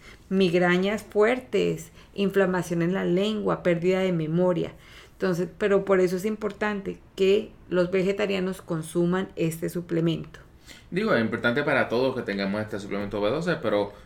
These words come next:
Speaker 2: para personas que comen una, eh, comida que incluye proteínas de animal, pues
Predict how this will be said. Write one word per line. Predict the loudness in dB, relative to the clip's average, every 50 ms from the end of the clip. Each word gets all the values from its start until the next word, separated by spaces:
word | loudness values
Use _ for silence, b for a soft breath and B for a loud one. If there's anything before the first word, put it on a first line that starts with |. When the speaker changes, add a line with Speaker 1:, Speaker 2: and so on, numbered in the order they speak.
| B -2
Speaker 2:
para | 0 0 2 2
personas | 0 -2 -2 -2 -4 -4
que | -4 -4 -4
comen | -2 0 0 0 0
una, | 0 0 0 0 0 0 0 -2 -2 -6 B B B B B B B -8 -2
eh, | 0 2 4 4 2 0
comida | 0 0 2 2 2 2 2 2
que | 2 2 2 2 2 0 -2 -2 -4
incluye | -6 -6 -4 -2 -2 0 2 2 2
proteínas | 0 -2 -2 -2 -4 -4 -2 -2
de | 0
animal, | 0 0 0 0 -2 -2 -2
pues | 0 0 0 0 -2 -6 -14